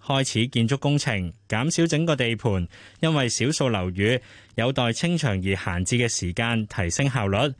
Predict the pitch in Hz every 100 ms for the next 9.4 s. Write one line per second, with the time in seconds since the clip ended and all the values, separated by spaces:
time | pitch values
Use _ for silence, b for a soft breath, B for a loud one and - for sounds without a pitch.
0 | B - 185 233 180 143 131 - 131 135
1 | 170 165 139 - 165 160 127 95 92 95
2 | 120 120 107 95 - 101 139 147 123 113
3 | 117 113 107 104 92 92 143 131 165 160
4 | 123 107 104 160 160 175 156 151 _ _
5 | 117 113 117 113 127 190 156 170 180 98
6 | 101 95 135 147 143 117 87 B B B
7 | B 120 135 170 131 107 90 98 95 92
8 | 131 127 117 107 92 92 113 - 92 95
9 | 117 113 170 165